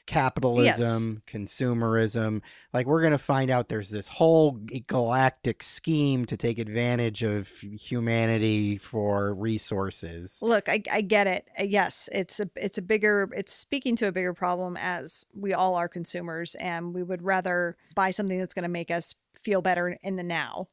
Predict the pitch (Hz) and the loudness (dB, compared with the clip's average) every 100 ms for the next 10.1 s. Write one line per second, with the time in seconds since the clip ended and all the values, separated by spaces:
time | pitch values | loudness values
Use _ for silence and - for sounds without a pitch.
0 | _ - 180 185 180 175 175 - 208 190 | _ -6 0 0 0 -2 -4 -2 0 2
1 | 196 185 214 233 233 233 208 170 - 220 | 4 4 6 4 4 2 2 0 2 2
2 | 214 196 185 170 170 165 147 147 175 196 | 2 0 0 2 2 2 2 4 4 4
3 | - 139 143 147 135 117 104 - 120 110 | 2 4 6 4 4 0 -2 -2 -2 -2
4 | 101 101 107 220 151 156 196 247 269 240 | 0 2 6 6 4 -2 4 8 8 6
5 | 277 359 - - - 320 277 226 214 240 | 2 0 -2 -4 0 2 2 4 6 6
6 | 254 220 208 208 208 202 240 - 320 349 | 4 2 2 2 0 0 -4 -2 0 2
7 | 339 254 240 240 247 226 220 202 208 220 | 2 0 2 0 0 0 0 2 2 2
8 | 220 202 190 - 214 220 208 180 202 190 | 0 2 2 2 0 2 -2 2 4 4
9 | 185 180 175 165 196 190 190 180 180 185 | 0 -4 -4 -8 -4 -2 -2 -4 -4 -6
10 | 180 | -6